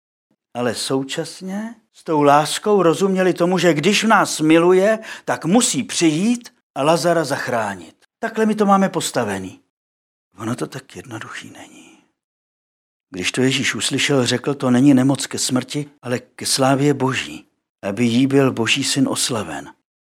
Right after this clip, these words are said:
Ježíš měl rád Martu a její sestru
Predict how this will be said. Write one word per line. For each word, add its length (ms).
Ježíš 400
měl 220
rád 460
Martu 540
a 60
její 260
sestru 680